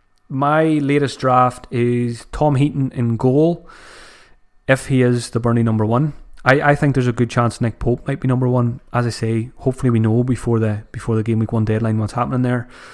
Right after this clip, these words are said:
Uh, I've, it's a four four two, so I've got two Liverpool defenders, Alexander Arnold and Robertson. Laporte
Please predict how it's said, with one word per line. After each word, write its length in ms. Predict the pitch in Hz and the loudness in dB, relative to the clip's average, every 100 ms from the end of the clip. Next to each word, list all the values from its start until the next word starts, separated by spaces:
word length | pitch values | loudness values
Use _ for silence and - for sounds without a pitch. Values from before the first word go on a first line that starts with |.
| - - - | -20 -20 -4
Uh, 160 | 120 120 | -2 0
I've, 160 | 120 - | -2 -6
it's 120 | 127 | -8
a 40 | 135 | -2
four 200 | 170 165 | 2 2
four 220 | 170 147 | 4 2
two, 440 | - 143 165 147 - _ | 2 2 0 -2 -14 _
so 460 | - - 127 127 135 | -12 -2 0 2 0
I've 100 | 131 | 0
got 200 | 131 - | 0 0
two 100 | 156 | 2
Liverpool 340 | 151 147 139 | 2 2 0
defenders, 480 | 143 139 139 143 135 - | -2 -2 0 0 -2 0
Alexander 420 | 135 131 127 127 | 0 2 0 0
Arnold 360 | 131 120 120 - | 0 0 0 -2
and 220 | 117 110 | -4 2
Robertson. 640 | 131 147 151 - 151 147 - - - - - _ - _ _ | 4 4 0 0 0 0 -6 -18 -20 -20 -20 _ -20 _ _
Laporte 760 | 123 113 - 143 151 147 - - | -2 -2 0 4 4 2 -12 -18